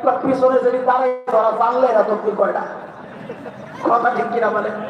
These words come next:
অবস্থা শুনেন, শুনেন, মূল পয়েন্টে চলে আসছি আমি, খেয়াল করেন। এক সময় এরকম ব্যক্তিগতভাবে নাস্তিকতার চর্চা হইতো, কিন্তু আমাদের জন্য দুর্ভাগ্য,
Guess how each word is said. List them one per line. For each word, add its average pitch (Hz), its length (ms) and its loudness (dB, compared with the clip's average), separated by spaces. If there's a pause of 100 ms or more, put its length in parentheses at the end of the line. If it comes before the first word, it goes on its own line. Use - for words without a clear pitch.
(560)
অবস্থা 311 600 2
শুনেন, 359 400 6
শুনেন, 370 280 6 (460)
মূল 311 240 4
পয়েন্টে 330 420 4
চলে 339 180 6
আসছি 311 280 4
আমি, 294 120 4
খেয়াল 311 320 2
করেন। 330 240 6 (640)
এক - 260 4
সময় 359 220 8
এরকম 349 360 6
ব্যক্তিগতভাবে 339 760 4
নাস্তিকতার 330 680 4
চর্চা 311 340 4
হইতো, 302 440 6 (520)
কিন্তু 294 240 0
আমাদের 330 400 2
জন্য 320 280 4
দুর্ভাগ্য, 320 540 4